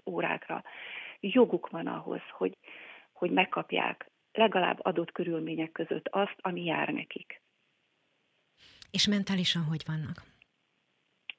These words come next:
Speaker 1: Ö, ez, ez nagyon változó.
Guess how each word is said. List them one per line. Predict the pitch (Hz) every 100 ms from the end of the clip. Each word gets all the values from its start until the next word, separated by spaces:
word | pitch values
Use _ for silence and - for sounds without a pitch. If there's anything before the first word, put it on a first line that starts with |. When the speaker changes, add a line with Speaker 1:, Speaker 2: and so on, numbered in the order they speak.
| _ - - - - - -
Speaker 1:
Ö, | 202 202 208 214 - - - - -
ez, | 208 202 - -
ez | 190
nagyon | - 156 151
változó. | 147 - - - -